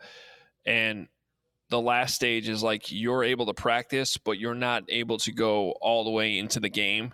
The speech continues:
That was Wednesday. I mean, he should be able to get there by Sunday. So I, at this point, I'll be shocked if he doesn't play. Um, and I would let him play. I mean, to me, I keep saying this,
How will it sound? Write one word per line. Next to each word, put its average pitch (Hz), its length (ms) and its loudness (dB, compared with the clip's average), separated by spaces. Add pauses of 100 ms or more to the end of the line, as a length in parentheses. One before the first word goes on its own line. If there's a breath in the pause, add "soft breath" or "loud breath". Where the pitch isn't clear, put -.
(360)
That 185 160 4
was 135 140 -2
Wednesday. 113 640 -2 (140)
I - 40 -4
mean, 127 140 0
he 196 140 0
should - 180 2
be 156 60 4
able 135 100 6
to 117 80 0
get 120 220 -2
there 110 320 2 (540 soft breath)
by 117 140 4
Sunday. 113 640 2 (280 soft breath)
So - 160 2
I, 135 300 4
at 143 140 2
this 156 120 2
point, 127 300 2
I'll 123 80 4
be 117 60 -2
shocked 117 360 2
if 107 60 -6
he 113 80 -2
doesn't 113 320 -2
play. 110 400 0 (680 loud breath)
Um, 104 440 0 (160)
and 117 160 2
I 117 100 4
would 127 160 0
let 120 220 2
him 151 100 -2
play. 87 300 0
I - 20 -2
mean, 104 300 -4
to 127 100 0
me, 127 300 0
I 110 100 0
keep 123 180 -2
saying 127 320 2
this, 135 320 0